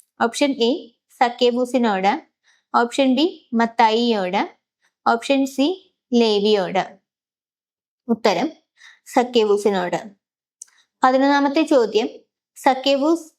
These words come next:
വേഗം ഇറങ്ങി വരിക" എന്ന് യേശു പറഞ്ഞപ്പോൾ സക്കേവൂസ് എന്തു ചെയ്തു? ഓപ്ഷൻ എ,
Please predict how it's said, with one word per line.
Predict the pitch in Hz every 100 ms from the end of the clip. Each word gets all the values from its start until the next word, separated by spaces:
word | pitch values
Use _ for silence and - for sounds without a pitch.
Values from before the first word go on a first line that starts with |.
| _ -
വേഗം | 254 262 302 285
ഇറങ്ങി | 233 233
വരിക" | 233 202 190 180 - - -
എന്ന് | 240 277
യേശു | 262 254 269
പറഞ്ഞപ്പോൾ | 254 226 220 214 196 269 - _ _ _
സക്കേവൂസ് | - 247 233 220 240 330 - 233
എന്തു | 226 220
ചെയ്തു? | 220 196 190 190 - _ _ _ _ _ _ _ _ 226
ഓപ്ഷൻ | 233 269
എ, | 269 220 254 339 -